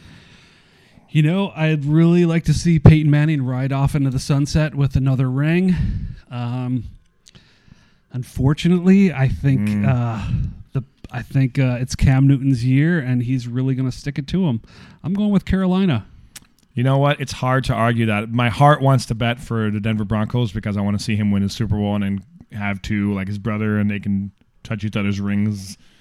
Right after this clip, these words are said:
Speaker 2: at family or, and whatever else they want. It's a free world. Uh, but Carol-, I mean, Cam Newton looks amazing. His, uh,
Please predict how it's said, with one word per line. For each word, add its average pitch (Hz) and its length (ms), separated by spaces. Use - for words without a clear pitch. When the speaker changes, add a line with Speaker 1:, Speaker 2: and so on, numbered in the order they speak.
Speaker 2:
at 107 100
family 107 380
or, 107 220
and 120 280
whatever 151 320
else 131 180
they 123 100
want. 117 240
It's - 140
a - 20
free 131 180
world. 113 280
Uh, 120 420
but 131 300
Carol-, 156 240
I 127 100
mean, 131 120
Cam 156 220
Newton 139 220
looks 123 200
amazing. 120 720
His, 107 360
uh, 95 380